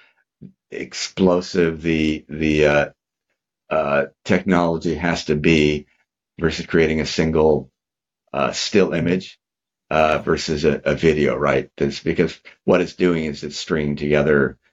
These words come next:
uh, images, right? To create, it doesn't have, doesn't have the video already, <laughs> right? So it just needs exponentially more content, uh, to be able to create a, create a video. That, that will be, be coming, I think.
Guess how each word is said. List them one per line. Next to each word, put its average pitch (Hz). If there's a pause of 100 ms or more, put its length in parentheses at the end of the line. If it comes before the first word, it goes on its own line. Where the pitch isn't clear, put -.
(420)
uh, 67
images, -
right? 71
To 73
create, 62
it 65
doesn't 76
have, 78 (160)
doesn't 92
have 85
the 80
video 78
already, 73 (160)
<laughs> -
right? -
So - (220)
it -
just 85
needs 78
exponentially 80
more 78
content, 73 (840)
uh, 65
to -
be 67
able 67
to 69
create 69
a, 65 (220)
create 73
a 73
video. 71 (280)
That, 110
that 107
will 110
be, 90 (260)
be 78
coming, 82
I 82
think. 92